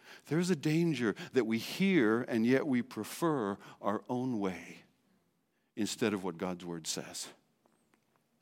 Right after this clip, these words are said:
The disciples just don't get it. It's hard for, it's hard for us to go beyond our, our, our default framework, isn't it?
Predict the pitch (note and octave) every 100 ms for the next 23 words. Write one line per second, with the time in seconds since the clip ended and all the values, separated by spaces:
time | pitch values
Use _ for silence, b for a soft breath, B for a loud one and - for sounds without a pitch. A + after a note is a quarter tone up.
0 | _ _ _ _ _ _ - - C3 B2
1 | C#3 E3 D3+ A2 - - - C3+ C3 -
2 | G2 A#2 B2 B2 G#2+ A2 G#2+ F#2+ - F3
3 | A3 F#3+ F3+ D#3 G#3+ F#3+ A3 C#4 A#3+ G#3
4 | F3+ - D3 E3+ C3+ C#3+ C#3+ C#3+ C3+ A#2+
5 | B F#3 A2+ A2 - B2 A#2 A2+ C#3 A2
6 | - A#2 F#2 E2+ D#2 F#2+ A2+ C3 -